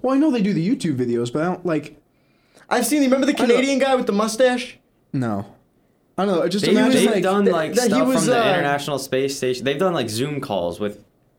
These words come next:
Speaker 3: like, the
Speaker 1: That's
Speaker 3: people
Speaker 1: wild.
Speaker 3: on the
Speaker 1: Yeah, yeah,
Speaker 3: International
Speaker 1: yeah.
Speaker 3: Space
Speaker 1: Right.
Speaker 3: Station.
Speaker 2: I just don't
Speaker 1: But
Speaker 2: think it's appealing for scientists to do Instagram live.
Speaker 1: Exactly.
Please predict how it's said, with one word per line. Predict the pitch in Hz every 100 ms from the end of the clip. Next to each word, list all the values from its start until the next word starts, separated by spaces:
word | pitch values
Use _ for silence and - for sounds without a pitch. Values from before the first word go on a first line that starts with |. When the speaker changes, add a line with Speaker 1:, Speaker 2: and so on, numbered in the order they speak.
| _ _ -
Speaker 3:
like, | 104 98 -
the | 104
Speaker 1:
That's | 120
Speaker 3:
people | 107 104
Speaker 1:
wild. | 101 98
Speaker 3:
on | 101
the | 123
Speaker 1:
Yeah, | 117
yeah, |
Speaker 3:
International | - - 92 107
Speaker 1:
yeah. |
Speaker 3:
Space | 101 -
Speaker 1:
Right. | 90
Speaker 3:
Station. | 339
Speaker 2:
I | 220
just | 254 240
don't | 285
Speaker 1:
But |
Speaker 2:
think | 285 240
it's | 208
appealing | - - - 220 220 170
for | 165
scientists | 160 185 180 180 165 151 -
to | 147
do | 165
Instagram | 170 165 165 156 143
live. | 143 165 - - - _ _ -
Speaker 1:
Exactly. | 156 131 175 180 - 135